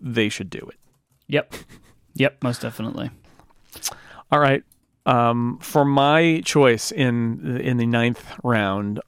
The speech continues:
Speaker 1: I'm going to pick from I O S a customizable control center.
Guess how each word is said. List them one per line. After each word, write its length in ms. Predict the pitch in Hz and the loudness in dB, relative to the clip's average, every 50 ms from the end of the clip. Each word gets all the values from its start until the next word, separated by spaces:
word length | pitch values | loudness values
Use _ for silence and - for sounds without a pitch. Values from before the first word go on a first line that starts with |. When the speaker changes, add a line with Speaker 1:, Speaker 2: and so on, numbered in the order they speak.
| - | -4
Speaker 1:
I'm 260 | - 135 139 156 175 165 | 0 2 2 4 2 2
going 200 | 175 185 175 170 | 2 2 2 2
to 80 | 151 | 0
pick 380 | - - - 185 180 - _ - | -2 0 0 2 2 2 _ -10
from 220 | - - 151 147 | -4 0 0 2
I 200 | 147 147 160 160 | 4 4 4 4
O 100 | 160 151 | 6 6
S 260 | 151 156 170 160 - - | 4 4 2 0 -2 -2
a 120 | - 147 131 | -2 -2 -2
customizable 1120 | - - - - 190 - - - 185 170 170 170 185 190 180 202 165 170 170 175 175 170 _ _ | -2 -6 0 0 0 0 2 0 2 2 2 2 2 2 2 2 2 4 2 2 2 0 _ _
control 680 | - - 165 147 - - - - 156 151 156 151 151 139 | -6 -4 -4 -4 -4 -6 0 2 4 4 6 4 2 2
center. 500 | - - - 110 107 - - 92 - | 0 0 0 0 0 -2 -6 -8 -8